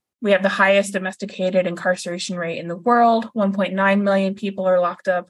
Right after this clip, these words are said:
right now in the U S. And so, as you say, it's this concept of humanization, of hope, of reminding people on the inside that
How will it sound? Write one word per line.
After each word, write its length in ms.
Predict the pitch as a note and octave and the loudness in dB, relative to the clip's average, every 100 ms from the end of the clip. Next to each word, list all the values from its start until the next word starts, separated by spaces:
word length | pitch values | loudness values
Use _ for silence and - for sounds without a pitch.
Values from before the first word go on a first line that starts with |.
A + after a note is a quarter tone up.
| - | -6
right 280 | F#3+ F#3+ F3 | -2 -2 -2
now 380 | E3 E3 E3 - - - _ _ - | -4 -4 -6 -10 -20 -20 _ _ -4
in 160 | F#3+ | -2
the 80 | F#3 | -2
U 160 | F3 D#3+ | -4 -4
S. 280 | D#3+ G3 - | -4 -6 -6
And 120 | G3 | -4
so, 180 | G3 G#3 | 0 2
as 220 | G3+ A3 | 4 4
you 120 | A#3 A3+ | 4 2
say, 480 | - C4+ B3+ G#3 | 2 2 2 0
it's 180 | F#3+ G3+ | 0 -4
this 220 | - G#3+ | -6 -6
concept 540 | - G#3+ A3 A3 A3 G#3+ | -2 0 2 2 0 2
of 220 | F#3+ F#3+ G3 - _ _ - | 2 2 -4 -20 _ _ 0
humanization, 880 | A3+ G3 F3+ A#3+ C#4 - C4 C4 - | 2 2 2 2 2 2 0 0 -2
of 140 | G3 | -4
hope, 540 | - - A#3+ B3 A#3+ - _ _ - | -6 0 2 2 -2 -20 _ _ -6
of 240 | G3 F#3+ F#3+ _ _ _ _ _ _ _ _ | -2 -2 -4 _ _ _ _ _ _ _ _
reminding 720 | G#3+ A3 G#3+ A3 A#3+ B3 B3 | 4 6 6 6 4 4 4
people 280 | A#3 A#3 A#3 | 2 0 2
on 120 | A#3 | 4
the 120 | A3 G#3+ | 4 4
inside 500 | G#3+ A3 G#3 G#3 G#3 | 2 0 2 2 0
that 160 | - | -2